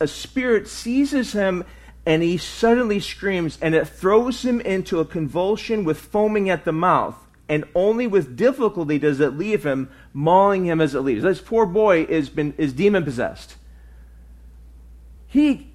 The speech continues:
cannot, he is, he is helpless, right? He is under its control. And then he says in verse forty, "I begged your disciples to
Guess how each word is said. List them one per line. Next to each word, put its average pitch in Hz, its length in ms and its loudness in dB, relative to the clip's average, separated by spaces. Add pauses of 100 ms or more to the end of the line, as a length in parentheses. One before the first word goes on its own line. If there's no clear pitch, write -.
cannot, 185 560 2 (280)
he 208 200 0
is, 165 260 4
he 214 160 -2
is 196 80 0
helpless, 196 880 0 (160)
right? 170 400 -2 (520)
He 208 180 -2
is 175 260 6
under 226 320 6
its 208 180 2
control. 175 840 0 (600)
And 190 140 6
then 247 100 8
he 247 120 0
says 208 240 2
in 180 80 -4
verse 170 160 -2
forty, 156 420 2
"I 190 200 4
begged 240 520 2
your 233 200 2
disciples 185 760 -2
to 151 520 -2